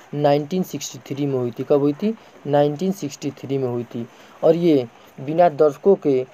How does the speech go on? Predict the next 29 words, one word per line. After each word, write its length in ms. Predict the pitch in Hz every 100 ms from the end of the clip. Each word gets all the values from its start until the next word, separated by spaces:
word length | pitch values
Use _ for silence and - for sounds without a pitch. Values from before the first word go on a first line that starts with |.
| _
खेला 280 | - 147 143
गया 260 | 135 135 127
है, 200 | 117 117 - - -
जबकि 320 | 160 147 175 147
स्टेडियम 540 | - 160 156 190 190 - -
में 340 | 156 147 131 120 - 147
जो 80 | 143
बैठने 380 | 147 147 185
की 100 | 196
क्षमता 400 | 151 160 147 151 - - -
है 260 | 127 123 127 - -
वो 120 | 156
है 160 | 143 139 139
अस्सी 360 | 143 - 196
हज़ार 280 | 151 135 139
से 140 | 127 131
ज़्यादा 340 | 131 123 131
लोग 580 | 127 120 - - - -
स्टेडियम 360 | - 147 160
में 160 | 151 127
बैठ 160 | 143 143
सकते 300 | 135 - 127
हैं। 80 |
ले-, 200 | 135 147
पर 260 | 147 151 131
ये 140 | 131
कोविड 360 | 131 147 143 185
नाइनटीन 520 | 170 147 139 139 127 131 - - -
के 140 | 143